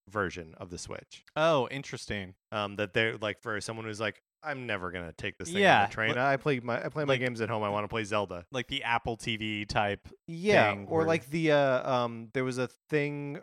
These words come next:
Speaker 1: for, I think it was called PlayStation T V.
Speaker 2: Oh, right,
Speaker 1: That
Speaker 2: yeah.
Speaker 1: was like a Vita that you plugged into your T V and played with a, a DualShock controller. Um, yeah, something like that that just goes into the T V, can't be taken with you.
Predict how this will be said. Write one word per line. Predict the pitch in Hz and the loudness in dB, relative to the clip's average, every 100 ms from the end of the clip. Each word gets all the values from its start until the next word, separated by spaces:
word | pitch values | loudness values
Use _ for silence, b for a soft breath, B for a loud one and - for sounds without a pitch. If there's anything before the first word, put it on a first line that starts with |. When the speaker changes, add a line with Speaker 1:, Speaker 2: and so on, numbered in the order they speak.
| _ | _
Speaker 1:
for, | - - 131 127 123 131 | -20 -8 -2 2 0 0
I | |
think | 120 | -6
it | 143 | -8
was | 143 | -8
called | - 117 | -4 -4
PlayStation | - 120 - 123 - 110 95 | -2 -6 -2 -4 -4 -10 -12
T | - 131 | -10 -10
V. | 110 120 151 165 165 | -6 -6 -4 -4 2
Speaker 2:
Oh, | 120 120 107 | 4 4 4
right, | 110 110 104 | 6 6 4
Speaker 1:
That | 117 113 | 4 6
Speaker 2:
yeah. | 104 | 6
Speaker 1:
was | 101 | 4
like | 104 | 0
a | 98 | -2
Vita | 92 117 107 95 | -2 0 0 0
that | 95 | -2
you | 98 92 _ | -4 -8 _
plugged | 104 104 98 | -6 -4 -4
into | 98 | -4
your | 95 | -4
T | 90 - 95 | -4 -6 -4
V | 95 | -4
and | 90 | -6
played | 87 98 | -6 -8
with | 90 87 | -6 -6
a, | 90 92 | -6 -6
a | 92 | -6
DualShock | 110 104 95 92 - | -6 -6 -6 -10 -12
controller. | 85 98 90 90 _ _ _ _ _ | -12 -10 -8 -12 _ _ _ _ _
Um, | 110 101 90 85 85 _ _ _ _ _ | -2 -2 -2 -6 -14 _ _ _ _ _
yeah, | 147 123 | 2 2
something | - 123 113 | 0 -2 -2
like | 107 107 | -2 0
that | 107 | -2
that | - 95 - _ | 0 -4 -6 _
just | - 113 107 - | -2 -2 -2 -6
goes | 107 95 | -6 -4
into | 95 90 | -8 -10
the | |
T | 90 101 | -10 -10
V, | 92 90 | -8 -8
can't | - 98 90 | -6 -6 -6
be | |
taken | 92 87 85 | -10 -10 -10
with | 82 - | -14 -14
you. | - | -18